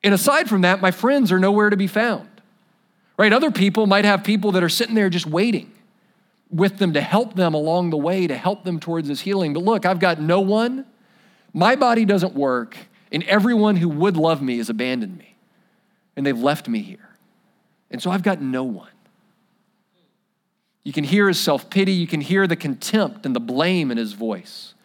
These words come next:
towards the other people that he thinks should be helping him but aren't. You know, listen, some of us,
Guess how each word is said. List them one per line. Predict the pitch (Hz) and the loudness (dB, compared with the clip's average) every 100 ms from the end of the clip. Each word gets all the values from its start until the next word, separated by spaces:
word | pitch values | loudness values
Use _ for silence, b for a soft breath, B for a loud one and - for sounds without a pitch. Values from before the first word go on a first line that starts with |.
| b b b b b | b b b b b
towards | - 202 175 | 0 2 2
the | 151 185 | 2 2
other | 214 190 | 2 0
people | 214 226 147 127 | -2 -2 -2 -4
that | 147 | -4
he | 180 | -2
thinks | 214 190 - | -2 -2 -2
should | - 233 202 | 0 0 2
be | 196 | 0
helping | 160 185 180 139 | 0 -4 -6 -6
him | 139 127 | -6 -4
but | 120 | -4
aren't. | 131 123 - _ _ _ _ _ _ _ _ _ _ _ _ _ _ _ _ _ _ _ _ _ _ _ _ _ _ _ _ _ _ _ _ _ _ - | -4 -4 -8 _ _ _ _ _ _ _ _ _ _ _ _ _ _ _ _ _ _ _ _ _ _ _ _ _ _ _ _ _ _ _ _ _ _ -2
You | |
know, | 175 | 0
listen, | 135 117 113 | 2 0 -2
some | 104 - 202 | -4 -2 0
of | 175 113 | 0 -4
us, | 87 - - - | -8 -14 -16 -18